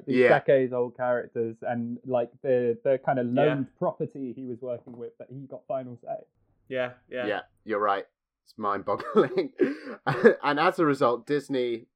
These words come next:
Speaker 2: uh, felt that it was inappropriate to release under the Walt Studios, Walt Disney Studios banner,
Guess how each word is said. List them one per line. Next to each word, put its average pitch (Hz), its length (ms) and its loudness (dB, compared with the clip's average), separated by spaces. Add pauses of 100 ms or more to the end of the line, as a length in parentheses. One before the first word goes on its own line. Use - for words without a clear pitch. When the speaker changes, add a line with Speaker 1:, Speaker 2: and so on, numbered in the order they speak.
(180)
Speaker 2:
uh, 107 340 -4 (380)
felt 123 220 -2
that 113 140 -4
it 107 60 -6
was 104 300 -10 (640)
inappropriate 139 580 2
to 123 80 -6
release 113 300 -4
under 104 240 -6
the 98 80 -8
Walt 104 200 -8
Studios, 92 560 -10 (560)
Walt 113 220 -8
Disney 104 260 -10
Studios 95 440 -6
banner, 92 400 -8